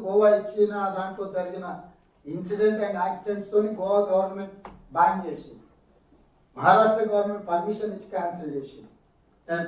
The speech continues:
కర్ణాటక గవర్నమెంట్ పర్మిషన్ ఇచ్చి క్యాన్సిల్ చేసింది. డీజీఎం గవర్నమెంట్ను పోలీస్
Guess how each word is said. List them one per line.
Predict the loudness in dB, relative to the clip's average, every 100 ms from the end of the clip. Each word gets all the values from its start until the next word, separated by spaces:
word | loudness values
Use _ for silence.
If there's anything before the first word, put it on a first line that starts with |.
| 0
కర్ణాటక | 2 4 2 2 2
గవర్నమెంట్ | 4 4 2 -4
పర్మిషన్ | -6 -4 -8 -8 -10
ఇచ్చి | -12 -6
క్యాన్సిల్ | -6 -4 -8 -8
చేసింది. | -14 -20 -20 _ _ _ _
డీజీఎం | 4 6 6 4 6
గవర్నమెంట్ను | 4 2 -2 -4 -6 -6 -6 -8 -10 -20 _ _ _ _ _
పోలీస్ | 8 8 8 8